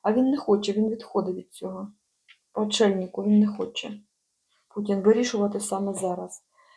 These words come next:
Чому він не хоче зараз вирішувати це питання? Чому він не хоче зараз? Він ще працює, він, він, о, о, знаєте, як, він втягнувся в роботу, рутинну таку роботу.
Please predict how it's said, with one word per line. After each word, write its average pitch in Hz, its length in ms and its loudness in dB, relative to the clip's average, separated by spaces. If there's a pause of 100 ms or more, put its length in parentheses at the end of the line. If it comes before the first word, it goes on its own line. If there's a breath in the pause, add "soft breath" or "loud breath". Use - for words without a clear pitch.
(120)
Чому 262 260 4
він 202 120 4
не 196 80 -4
хоче 185 320 -4
зараз 180 320 0
вирішувати 185 480 -8
це - 220 -14
питання? 185 460 -10 (720)
Чому 220 300 0
він 214 180 6
не 208 60 8
хоче 208 360 -2
зараз? 185 540 -8
Він 214 240 0
ще 208 220 -4
працює, 202 640 0
він, 208 200 4 (100)
він, 214 320 0 (340 loud breath)
о, 196 300 2
о, 202 100 4
знаєте, 240 300 4
як, 185 380 2 (880)
він 214 260 4
втягнувся 208 840 4
в 180 60 0
роботу, 196 540 2
рутинну 202 480 2
таку 185 300 -12
роботу. 190 600 -2